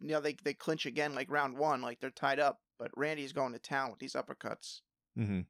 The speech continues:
Speaker 1: So I, I think he wins it there. I mean, not a huge margin of victory in this round, but I think Couture took it.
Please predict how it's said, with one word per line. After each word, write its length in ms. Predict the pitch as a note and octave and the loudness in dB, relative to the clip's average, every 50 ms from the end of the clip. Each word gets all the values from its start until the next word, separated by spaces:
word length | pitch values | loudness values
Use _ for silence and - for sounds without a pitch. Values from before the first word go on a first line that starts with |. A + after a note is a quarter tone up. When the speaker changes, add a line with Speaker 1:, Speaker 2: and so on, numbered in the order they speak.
| _ | _
Speaker 1:
So 140 | - - B2+ | -12 -8 -4
I, 200 | A#2+ A2+ B2 - - | -2 0 0 0 -2
I 100 | A2+ C#3 | -4 -6
think 220 | - - C3+ - | -6 -8 -10 -8
he 120 | - C3+ | -8 -8
wins 240 | C#3+ C#3+ C3+ B2 - - | -8 -6 -6 -8 -8 -10
it 80 | - - | -10 -8
there. 260 | - A2+ A#2+ G#2+ - - | -6 -4 -4 -4 -6 -6
I 40 | - | -8
mean, 140 | C3 C3+ C3+ | -8 -4 0
not 160 | C#3+ D3+ C#3+ | 0 0 0
a 40 | C#3 | 0
huge 280 | D3 D3 D3 D3 - B2+ | -2 -4 -6 -6 -4 -4
margin 420 | C#3 C3+ C#3 D3 D3 D3 D3+ D3+ - | -2 0 0 0 0 -4 -8 -8 -8
of 160 | - D3 C#3+ | -8 -8 -6
victory 340 | C3+ D3+ D3 - - D#3 D#3 | -6 -6 -8 -6 -6 -6 -4
in 80 | C#3+ C#3+ | -4 -6
this 180 | D3 D3 - | -8 -8 -6
round, 240 | - D#3 D#3 D#3 E3 - _ _ _ _ | -4 -2 -2 -2 -4 -6 _ _ _ _
but 220 | C3 B2+ A#2 - - _ _ _ - | -2 0 0 0 -2 _ _ _ -10
I 60 | B2+ | -8
think 200 | C#3 D#3 C3 B2 - | -6 -6 -6 -6 -6
Couture 300 | C#3 B2+ - - C3+ A#2 | -8 -8 -4 -4 -4 -4
took 240 | - - B2+ - - | -4 -6 -8 -8 -6
it. 120 | C3 - | -8 -10